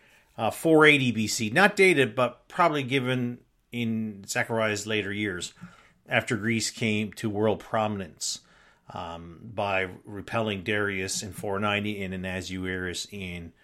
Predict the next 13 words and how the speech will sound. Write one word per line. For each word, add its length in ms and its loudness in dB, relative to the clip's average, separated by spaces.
four 380 -6
eighty, 260 -4
and 100 -8
that's 200 -8
recorded 360 -10
for 280 -8
us 160 -8
in 240 -14
Zechariah 720 -8
chapter 300 -4
nine, 200 -6
verse 220 -10
thirteen. 560 -6